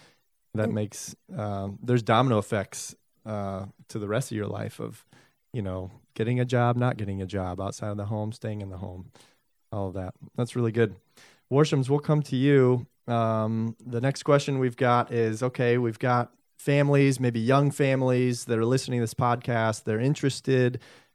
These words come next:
Speaker 1: in this topic specifically because they're making that choice, or, or maybe they're, they're in the middle of making those choices.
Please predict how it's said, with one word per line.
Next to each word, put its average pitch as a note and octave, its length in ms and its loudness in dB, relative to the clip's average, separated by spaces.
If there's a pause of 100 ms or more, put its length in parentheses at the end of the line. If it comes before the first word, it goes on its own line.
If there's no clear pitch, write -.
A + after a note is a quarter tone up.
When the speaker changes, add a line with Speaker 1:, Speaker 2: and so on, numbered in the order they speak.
(180)
Speaker 1:
in C#3+ 140 4
this C3+ 140 4
topic C3+ 360 4
specifically C#3 540 0
because B2 280 -2
they're A#2 100 0
making B2+ 340 2
that A2 140 -2
choice, - 580 -2
or, G#2+ 300 -6 (140)
or A2 140 -4
maybe A#2 260 0
they're, G#2+ 460 0
they're A#2 180 0
in A2+ 80 0
the A2 80 0
middle A#2+ 300 4
of G#2 100 -4
making A2 360 -4
those G#2 220 -4
choices. G#2 600 -6